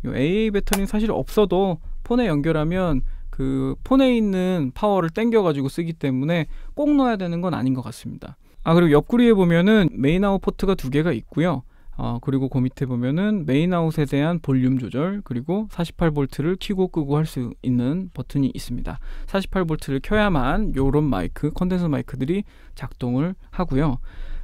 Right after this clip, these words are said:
그리고 전면에 보시면 다이얼이 이렇게 두 개가 있는데요. 요 다이얼 두 개는, 어, 인풋 포트에 볼륨을 조절하는 거예요. 제가 뭐 마이크 볼륨을 올리거나 내리거나 할 수 있게 돼 있고,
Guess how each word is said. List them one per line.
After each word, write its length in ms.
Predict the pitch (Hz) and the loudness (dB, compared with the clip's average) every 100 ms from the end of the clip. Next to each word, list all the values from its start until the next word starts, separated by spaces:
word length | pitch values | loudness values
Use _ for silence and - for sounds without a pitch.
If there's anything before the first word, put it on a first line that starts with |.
| - | 2
그리고 140 | 202 | 2
전면에 400 | 170 175 240 247 | 6 6 8 6
보시면 440 | 220 214 208 208 196 | 4 2 2 2 2
다이얼이 480 | - 147 220 233 | 2 4 6 6
이렇게 280 | 208 151 - | 6 4 2
두 160 | 143 135 | -2 0
개가 200 | 151 156 | 2 2
있는데요. 520 | 123 120 120 180 175 | 2 0 0 0 0
요 80 | 147 | -2
다이얼 360 | 139 139 151 139 | 0 0 0 -2
두 120 | 127 | -2
개는, 420 | 127 156 233 262 - - - - | 0 2 4 2 0 -14 -16 -8
어, 100 | 131 | -2
인풋 340 | 143 143 156 | 0 0 -2
포트에 540 | - 160 170 127 131 170 | -2 -4 0 0 0 -4
볼륨을 400 | - 139 170 165 | 0 0 2 0
조절하는 420 | 143 127 127 131 | 0 -2 -2 -2
거예요. 360 | 131 131 185 165 - | -2 -2 -2 -4 -6
제가 220 | 135 123 | -4 -4
뭐 120 | 127 | -2
마이크 240 | 120 120 139 | -4 -4 0
볼륨을 280 | 131 127 120 | 2 4 4
올리거나 520 | 127 135 131 127 165 | 4 4 4 2 2
내리거나 520 | 131 123 123 120 165 | 0 -2 -2 -2 -2
할 80 | 156 | -2
수 140 | 143 120 | -2 -2
있게 180 | 123 | -2
돼 140 | 127 117 | -4 -4
있고, 420 | 127 - 147 127 | -4 2 2 2